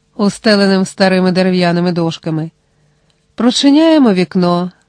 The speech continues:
над нами кружляють канадійці, перегукуються, готуючись до відльоту. Скликають тих, що злетіли зависоко,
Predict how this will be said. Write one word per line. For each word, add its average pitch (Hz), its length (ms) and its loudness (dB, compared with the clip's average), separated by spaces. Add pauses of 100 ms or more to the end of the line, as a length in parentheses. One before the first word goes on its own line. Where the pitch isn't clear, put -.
(240)
над 170 240 -2
нами 165 240 0
кружляють 170 540 -4
канадійці, 165 760 -4 (480)
перегукуються, 175 1000 -4 (340)
готуючись 170 600 -2
до 170 120 -2
відльоту. 160 560 -4 (800)
Скликають 247 600 0
тих, 254 340 -2
що - 260 -2
злетіли 202 560 0
зависоко, 185 720 -4